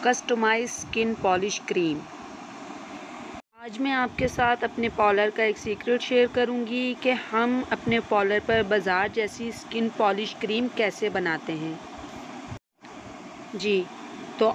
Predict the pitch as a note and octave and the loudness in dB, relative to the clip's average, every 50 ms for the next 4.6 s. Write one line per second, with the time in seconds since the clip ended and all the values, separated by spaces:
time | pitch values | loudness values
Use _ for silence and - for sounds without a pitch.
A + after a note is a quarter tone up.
0 | - A3+ A3 A3+ A#3 - B3+ B3+ B3+ B3+ B3+ B3 A#3 A#3+ A3 A3+ B3 B3 A#3 - | 4 2 2 2 0 0 -2 0 2 4 4 4 4 4 4 2 0 0 0 2
1 | A3+ A3 G#3+ A3 A#3+ A#3+ A#3+ A3+ A3+ A#3 A3+ A#3+ A3+ A3+ - - - - G#3+ G#3+ | 2 2 2 2 0 0 -2 -4 -2 0 0 0 0 -2 -4 -6 -2 2 2 2
2 | A3 A3+ A3+ - B3+ B3 A#3 F#3+ G3+ G#3+ G3+ G#3 A3 A3+ A#3 A#3+ A#3 A#3+ A#3+ A#3 | 2 0 0 0 0 0 0 2 2 2 2 2 0 -2 -2 -2 -2 -2 -4 -2
3 | A#3+ A#3+ A#3 A3+ A3 A3 A3 - - - A#3 A3+ A#3 A3+ - A3+ G#3+ G#3 G3+ A3 | -2 -2 0 2 2 2 2 0 -4 -4 -2 -2 -2 -2 0 2 2 2 2 2
4 | A#3 A#3+ A3+ - - - - F#3+ A3 A3+ A#3+ A#3+ | 0 -2 -2 -6 -4 2 4 4 4 4 2 0